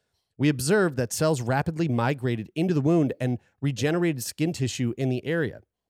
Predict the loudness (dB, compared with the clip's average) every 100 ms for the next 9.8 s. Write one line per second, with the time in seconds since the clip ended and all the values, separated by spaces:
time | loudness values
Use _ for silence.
0 | _ 0 2 2 0 0 2 0 0 0
1 | 0 0 0 2 0 -2 0 -2 -2 -2
2 | -2 0 0 0 0 -2 -4 _ _ -2
3 | -2 0 0 0 0 0 0 -4 -4 -2
4 | -2 -6 _ _ _ _ _ _ _ _
5 | -20 _ _ _ 0 2 4 2 4 4
6 | 4 2 2 0 0 2 2 2 0 0
7 | 0 0 2 0 2 4 4 2 0 0
8 | -2 -4 -4 -4 -4 -6 -8 _ -6 -4
9 | -4 -6 -8 -4 -2 -2 -2